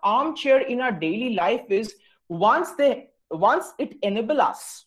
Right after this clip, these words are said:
to recover all these different types of objectives of this particular physical object, the different types of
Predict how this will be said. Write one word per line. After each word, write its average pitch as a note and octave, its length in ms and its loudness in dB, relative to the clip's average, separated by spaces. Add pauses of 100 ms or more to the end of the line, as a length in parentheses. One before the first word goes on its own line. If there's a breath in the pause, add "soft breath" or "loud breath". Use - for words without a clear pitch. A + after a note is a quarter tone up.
(120)
to A3+ 140 0
recover A#3+ 500 2 (140)
all A#3 260 6
these A3+ 220 -6
different A#3+ 480 -6
types G#3+ 340 -4
of A#3+ 140 0 (160)
objectives - 1000 0 (160)
of F3+ 220 2
this A#3 180 -4
particular G#3+ 560 2
physical F#3+ 540 -6
object, D#3 460 0
the C3 40 -8
different B3 400 -2
types G3+ 280 0
of A#3+ 100 4